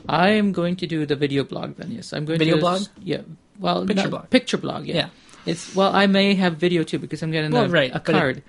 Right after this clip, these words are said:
Speaker 2: but it's
Speaker 1: So
Speaker 2: primarily for pictures.
Speaker 1: Right.
Speaker 2: Yeah.
Speaker 1: F-, yes.
Speaker 2: Right.
Speaker 1: For visuals.
Speaker 2: Mm-hmm.
Speaker 1: And, yeah, there'll be some pictures. There'll be mostly of nature and things about, you know,
Speaker 2: Yeah.
Speaker 1: being outdoors and,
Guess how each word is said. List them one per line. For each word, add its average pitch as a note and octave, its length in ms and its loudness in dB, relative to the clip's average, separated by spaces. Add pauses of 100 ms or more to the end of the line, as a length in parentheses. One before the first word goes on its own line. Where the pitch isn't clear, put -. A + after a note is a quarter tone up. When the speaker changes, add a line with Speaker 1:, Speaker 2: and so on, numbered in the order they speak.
Speaker 2:
but E3 100 2
it's D3+ 200 -2
Speaker 1:
So D#3 260 0
Speaker 2:
primarily D3 380 0
for C3+ 180 -14
pictures. - 500 -16
Speaker 1:
Right. D#3+ 400 -2 (140)
Speaker 2:
Yeah. F3 120 -14 (280)
Speaker 1:
F-, - 260 -20 (120)
yes. - 500 -6
Speaker 2:
Right. C3 140 -10 (220)
Speaker 1:
For D#3+ 120 -8
visuals. C#3+ 480 -4
Speaker 2:
Mm-hmm. G3 220 -4 (580)
Speaker 1:
And, E3+ 460 -6
yeah, D#3 180 0
there'll E3+ 180 0
be G3 100 -2
some F#3 160 -4
pictures. F#3+ 400 -6
There'll D#3+ 180 -4
be D#3+ 100 -6
mostly D#3 400 -4
of C#3+ 80 -6
nature C#3+ 480 -2
and C3+ 220 -6 (640)
things D3 220 -2
about, C3+ 280 -4 (600)
you F3+ 80 -6
know, C3+ 160 -12 (240)
Speaker 2:
Yeah. G#3 220 -6 (220)
Speaker 1:
being D3 200 0
outdoors C#3 480 -2
and, C3 160 -6